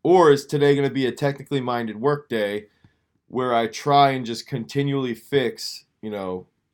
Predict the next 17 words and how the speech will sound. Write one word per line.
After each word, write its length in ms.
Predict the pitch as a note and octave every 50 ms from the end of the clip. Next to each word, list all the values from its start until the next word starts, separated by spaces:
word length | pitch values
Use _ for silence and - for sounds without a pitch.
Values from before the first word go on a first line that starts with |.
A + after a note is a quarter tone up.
| _ -
one 300 | A2 A2+ B2+ C3 C3 B2+
or 100 | A#2 G#2+
two 260 | - - C#3+ B2+ A2+
technical 520 | - C3+ A#2+ A2+ - A#2 G#2+ A2 G#2 G#2
aspects 480 | G#2 G#2 G#2 - - G2 F2 F2 - -
of 120 | G#2+ F#2
my, 300 | G2+ F#2+ F2+ E2+ E2 F2 - -
of 140 | G2 G#2 G2
my, 180 | F#2+ F2 D#2+ D2 _ _ _ _ _ _ _ _ _ _ _ _ _ _ _ _
of 120 | - A2 G2+
my, 260 | F#2 F2 E2 D#2 - - _ _ -
you 120 | F#2+ F2
know, 160 | D2+ D2+ - -
movement, 380 | B2 D#3 F#3+ D3+ G2+ E2+ D2+ D#2
of 40 |
my 140 | D#2+ F#2 F2+
throw? 400 | F2 - - D#3 C3 F2+ - -